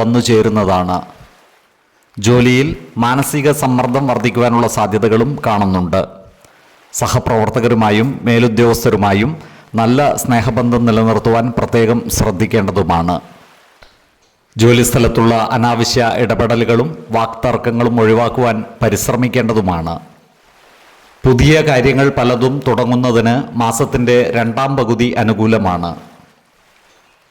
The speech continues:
കർമ്മമേഖലയിൽ മറ്റുള്ളവരുടെ അംഗീകാരം നേടിയെടുക്കുവാൻ ഇവർക്ക് സാധിക്കുന്നതുമാണ്. എന്നാൽ പ്രമോഷനുമായി ബന്ധപ്പെട്ട കാര്യങ്ങൾക്ക്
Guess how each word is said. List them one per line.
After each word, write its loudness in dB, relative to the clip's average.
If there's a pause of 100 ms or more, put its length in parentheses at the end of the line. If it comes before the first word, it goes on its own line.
കർമ്മമേഖലയിൽ 2 (260)
മറ്റുള്ളവരുടെ 2 (160)
അംഗീകാരം 2
നേടിയെടുക്കുവാൻ 0 (180)
ഇവർക്ക് 0 (120)
സാധിക്കുന്നതുമാണ്. -2 (1120)
എന്നാൽ 4 (200)
പ്രമോഷനുമായി 2 (100)
ബന്ധപ്പെട്ട -2 (300)
കാര്യങ്ങൾക്ക് 2